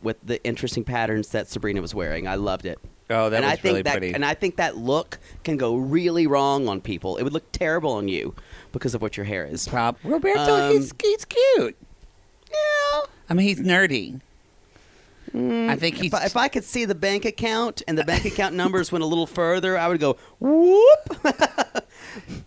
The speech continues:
Speaker 2: He's cute. He,
Speaker 1: My,
Speaker 2: he's
Speaker 1: if
Speaker 2: really
Speaker 1: I saw
Speaker 2: cute.
Speaker 1: the numbers grow, my dick would grow.
Speaker 2: He's a nerd. He reads Swamp Thing. Oh, man, if he made a Swamp Thing comic, I would read. I would watch that shit, man.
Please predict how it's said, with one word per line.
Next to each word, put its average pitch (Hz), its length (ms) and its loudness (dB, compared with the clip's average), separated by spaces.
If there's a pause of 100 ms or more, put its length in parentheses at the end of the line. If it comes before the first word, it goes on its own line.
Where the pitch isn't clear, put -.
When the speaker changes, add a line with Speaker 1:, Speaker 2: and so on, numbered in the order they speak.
(280)
Speaker 2:
He's 180 260 -2
cute. 190 440 4
He, 131 140 0
Speaker 1:
My, 190 180 2
Speaker 2:
he's 180 100 0
Speaker 1:
if 180 100 -2
Speaker 2:
really 220 180 4
Speaker 1:
I - 40 2
saw 226 100 2 (100)
Speaker 2:
cute. 190 40 0
Speaker 1:
the 202 80 0
numbers 202 440 0
grow, 147 400 2
my 139 140 0
dick 175 260 -4
would 120 140 -2
grow. 87 260 -2 (180)
Speaker 2:
He's 170 240 -2
a 151 60 0
nerd. 127 360 2
He 127 120 -4
reads 131 300 -2
Swamp 110 380 -2
Thing. 143 260 -2
Oh, 104 80 0
man, 98 260 -2
if 101 80 -8
he 135 100 -4
made 139 140 -2
a 92 80 -4
Swamp 98 460 -4
Thing 120 260 -4
comic, 120 540 -4
I 113 100 -4
would 90 180 -6
read. 82 320 -6
I 117 120 -4
would 104 100 -8
watch 85 300 -4
that - 160 -8
shit, - 400 -10
man. 78 560 -8